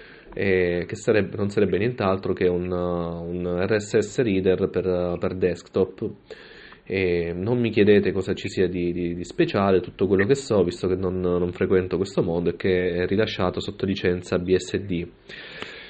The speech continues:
Ragion per cui partiamo con le notizie dal mondo. Vi segnalo per prima cosa un articolo di Agi, mm, si chiama, eh,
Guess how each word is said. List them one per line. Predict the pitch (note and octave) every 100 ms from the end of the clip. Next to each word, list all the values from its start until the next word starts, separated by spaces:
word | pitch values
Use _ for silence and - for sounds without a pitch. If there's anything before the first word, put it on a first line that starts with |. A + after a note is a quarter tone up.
| -
Ragion | - G2+ C3 D#3
per | A3+ -
cui | B3 B3 G#3+ - - - - - - - - - - -
partiamo | B2 - C3 A#2+
con | A2+ A#2 A#2
le | G#2+
notizie | G#2 G#2 A#2+ - G#2+
dal | G#2+
mondo. | G#2 G2 F#2+ G#2 D3+ G3+ A#2+
Vi | A#2+
segnalo | A2+ B2+ B2+ A2 G2+ G2
per | G#2+ -
prima | C3+ B2+ A#2+ A2+ G#2+
cosa | G#2 D#3+ F#3 E3+
un | A#2
articolo | G#2 - B2+ A#2+ G#2
di | G#2 G#2
Agi, | F#2+ F#2+ A#2 G3+ -
mm, | G2+ G#2 F#2 F#2
si | - A#2
chiama, | A2+ G2 G2 G2 F#2 - - - -
eh, | G#2 G2+ F#2+ F2+ -